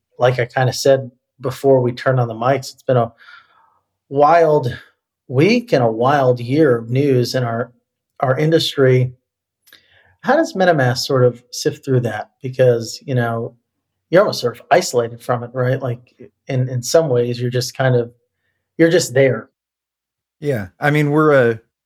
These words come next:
Speaker 2: we're a business. So, like, the, the parts that hurt us are the amount to which we are touching the traditional financial world and the degree to which, you know, our employees rely on it. And so, um,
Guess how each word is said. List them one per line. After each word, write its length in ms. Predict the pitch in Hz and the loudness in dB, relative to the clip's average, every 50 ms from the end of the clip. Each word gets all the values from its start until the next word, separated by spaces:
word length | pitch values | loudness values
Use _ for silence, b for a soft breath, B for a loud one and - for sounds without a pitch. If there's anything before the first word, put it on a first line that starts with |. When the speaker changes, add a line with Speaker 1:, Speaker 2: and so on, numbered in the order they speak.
| _ - | _ -2
Speaker 2:
we're 140 | 143 143 | 0 0
a 40 | 131 | 2
business. 480 | 120 147 165 156 135 120 117 110 - - | 2 2 0 0 0 -2 -2 -2 -4 -8
So, 500 | - - - - 139 127 120 120 120 117 | -18 -16 -8 -4 -2 0 2 2 0 0
like, 280 | 117 123 117 113 110 _ _ | 0 -2 -2 -2 -4 _ _
the, 220 | 123 127 123 123 123 | -6 -4 -2 -2 -2
the 200 | 123 120 - 127 | -4 -6 -8 -10
parts 540 | - - 120 120 135 143 - - - _ _ _ _ - | -10 -6 -6 -6 -6 -6 -10 -16 -18 _ _ _ _ -12
that 240 | 123 123 110 110 - | -6 -4 -4 -4 -4
hurt 320 | - - 123 127 139 143 | -6 -8 -8 -8 -6 -6
us 240 | 143 147 156 151 - | -4 -4 -4 -6 -4
are 160 | - 123 120 | -4 -4 -4
the 320 | 113 113 117 110 117 113 _ _ - - 76 | -2 -2 -2 -4 -4 -6 _ _ -20 -10 -6
amount 500 | 123 120 120 113 107 110 120 - _ - - | -4 -2 0 0 0 -2 -4 -6 _ -20 -12
to 100 | - 120 | -8 -6
which 320 | 110 107 107 104 - - | -4 -4 -4 -6 -8 -10
we 140 | - 113 107 | -6 -4 -2
are 100 | 107 107 | -2 -2
touching 440 | 104 - - 101 90 - 113 110 117 | -4 -4 -8 -8 -8 -6 -8 -8 -6
the 280 | 117 113 113 104 113 - - | -6 -6 -8 -8 -10 -16 -18
traditional 500 | - - 107 104 98 - - 107 101 95 | -10 -8 -8 -8 -8 -8 -8 -8 -8 -8
financial 720 | - - 110 101 101 98 95 - - 110 101 104 101 101 | -8 -8 -8 -8 -6 -10 -10 -10 -8 -8 -8 -8 -10 -12
world 420 | 101 92 92 95 98 113 147 160 - | -12 -12 -10 -10 -10 -10 -12 -12 -12
and 240 | 110 98 95 87 87 _ _ _ _ _ _ _ | -10 -10 -10 -10 -12 _ _ _ _ _ _ _
the 220 | - 131 123 120 | -6 -4 -2 -2
degree 300 | 113 - 123 113 120 113 | -2 -4 -4 -2 -2 -2
to 40 | 110 | -2
which, 280 | 110 110 104 92 - - | -2 -4 -4 -6 -8 -10
you 80 | 120 104 | -8 -8
know, 120 | 98 95 98 | -6 -6 -6
our 180 | 101 104 101 | -4 -4 -6
employees 580 | 98 92 - - 104 95 95 101 110 104 - _ _ | -6 -8 -10 -10 -8 -6 -6 -6 -8 -10 -12 _ _
rely 380 | - - 101 92 92 90 95 101 | -12 -10 -8 -6 -6 -6 -4 -6
on 100 | 107 123 | -6 -8
it. 160 | 151 165 - _ _ - | -8 -10 -14 _ _ -12
And 260 | 101 107 110 110 107 | -10 -8 -8 -8 -8
so, 320 | - - 127 120 117 110 110 | -4 0 0 2 2 2 2
um, 240 | 107 101 98 90 | 0 -2 -4 -8